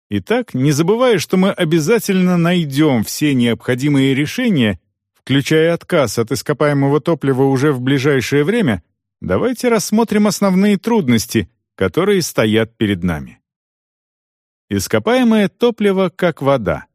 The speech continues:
Я большой поклонник покойного писателя Дэвида Фостера Уоллиса. Я готовлюсь прочитать его колоссальный труд "Бесконечная шутка",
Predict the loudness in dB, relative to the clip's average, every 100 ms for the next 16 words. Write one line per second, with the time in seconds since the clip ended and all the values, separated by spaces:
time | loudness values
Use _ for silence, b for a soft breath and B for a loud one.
0 | _ _ _ _ _ -6 -4 -2 -2 -2
1 | -4 -6 -4 -2 2 2 2 0 -2 -2
2 | 0 0 2 0 -2 -2 -2 0 0 0
3 | -4 _ -2 0 0 0 -2 -2 -4 -2
4 | 0 2 2 0 -2 -8 -12 -16 _ _
5 | _ _ -10 -2 0 0 -2 0 0 0
6 | -2 -4 -4 -4 -4 -4 -2 0 0 0
7 | 0 0 0 0 2 0 0 -2 -2 -4
8 | _ _ -4 -4 -2 -2 0 0 -2 -2
9 | -2 -2 -2 -2 0 -4